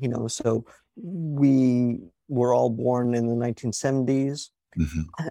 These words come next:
Speaker 1: and my, my youngest sister and, and younger siblings in the nineteen nineties.
Speaker 2: Okay.
Speaker 1: So that's spanning at least twenty years worth of, of
Speaker 2: Right.
Speaker 1: life. So when, when you say, "Did we grow up together?" Well,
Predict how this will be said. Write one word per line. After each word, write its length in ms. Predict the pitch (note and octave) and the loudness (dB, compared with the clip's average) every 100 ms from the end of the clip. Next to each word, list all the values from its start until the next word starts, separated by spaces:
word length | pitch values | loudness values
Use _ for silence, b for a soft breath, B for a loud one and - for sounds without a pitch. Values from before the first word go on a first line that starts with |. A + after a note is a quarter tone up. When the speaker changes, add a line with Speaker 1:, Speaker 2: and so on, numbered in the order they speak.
| - | -6
Speaker 1:
and 600 | C3 B2 B2 A#2+ B2 A#2+ - | -2 0 2 2 0 -4 -6
my, 460 | C3+ B2+ A#2+ A#2+ A#2 A#2 | -2 0 2 0 -4 -4
my 140 | A2+ | -4
youngest 460 | A2 A#2+ C3 B2 - | -2 -2 -2 -2 -2
sister 640 | B2 - B2 A#2+ A#2 A2+ - | -4 -2 -2 0 0 -2 -6
and, 240 | A#2 A2+ | -4 -4
and 200 | A2+ G#2+ | -2 -2
younger 260 | A#2 B2 A#2 | 0 0 0
siblings 680 | - A#2 A#2+ A#2 A2+ A2 - - | -2 -4 -2 -4 -4 -6 -10 -4
in 160 | A#2 | -2
the 60 | A2 | 0
nineteen 420 | A2+ A2+ - A2 | 0 -2 -4 -2
nineties. 640 | A#2 A#2+ - - - - _ | 0 0 -2 -8 -14 -20 _
Speaker 2:
Okay. 200 | - - - _ _ _ _ _ - | -12 -12 -18 _ _ _ _ _ -12
Speaker 1:
So 480 | - A#2+ A2 A2 _ _ _ - | 0 2 2 -2 _ _ _ -8
that's 640 | A#2+ A#2+ A2+ - - - - | 0 2 2 -2 -10 -12 -12
spanning 440 | - - A#2+ A#2 A2 | -6 0 2 2 0
at 60 | |
least 320 | A2+ A2 - - - | -2 -4 -6 -12 0
twenty 240 | C3+ C3 | 2 2
years 480 | A#2 A#2+ B2 A#2 - | 2 2 0 -2 -4
worth 400 | A2+ A2 G#2+ - | -2 -2 -2 -4
of, 320 | G#2+ G#2+ G#2+ - _ - | -4 -4 -8 -16 _ -14
of 140 | A2+ | -6
Speaker 2:
Right. 260 | A#2 A#2+ A2+ | 0 2 0
Speaker 1:
life. 140 | B2 | -4
So 220 | - B2 | 0 2
when, 360 | A#2+ B2+ C3 B2+ b - | 2 2 2 -2 b -4
when 160 | C#3 C3 | 0 2
you 100 | B2 | 2
say, 320 | C3+ B2+ A#2 C3 - _ _ B2+ | 2 0 0 -6 -14 _ _ -4
"Did 160 | B2+ A#2+ | 0 0
we 80 | A#2 | 0
grow 260 | A#2 A#2+ | -2 0
up 180 | D#3 E3 | -2 -4
together?" 760 | B2 A#2+ A#2+ A#2 A#2 A#2 F#2 - | -4 0 0 0 -2 -2 -4 -2
Well, 280 | A#2+ A#2+ | -2 -2